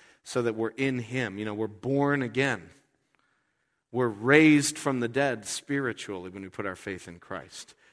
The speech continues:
We, y-, you know, the, the New Testament always talks about Christianity as being in Christ. You know, do you, do you wanna know what it means to be a Christian? It means to be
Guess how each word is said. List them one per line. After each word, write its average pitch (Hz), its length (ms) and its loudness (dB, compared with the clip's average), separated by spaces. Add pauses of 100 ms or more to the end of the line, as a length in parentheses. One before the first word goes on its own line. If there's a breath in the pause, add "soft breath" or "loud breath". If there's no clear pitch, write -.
(160 soft breath)
We, 123 160 2
y-, 139 200 0
you 143 80 6
know, 135 100 6
the, 120 160 4
the 123 140 2
New 160 140 4
Testament 147 600 4
always 156 460 4
talks 139 340 -2
about 110 300 -4
Christianity 104 800 -6 (420 loud breath)
as 110 200 0
being 117 460 0 (480 soft breath)
in 139 400 4 (220)
Christ. - 720 -6 (1040)
You 120 80 -4
know, 120 100 0
do 117 120 -8
you, 127 60 -4
do 127 80 -14
you 131 80 2
wanna 165 140 6
know 156 80 4
what 143 140 4
it 117 60 -4
means 127 240 -2
to 127 60 -12
be 120 60 2
a 110 60 2
Christian? 120 400 -4
It 117 80 -6
means 123 280 -2
to 117 80 -8
be 110 220 -6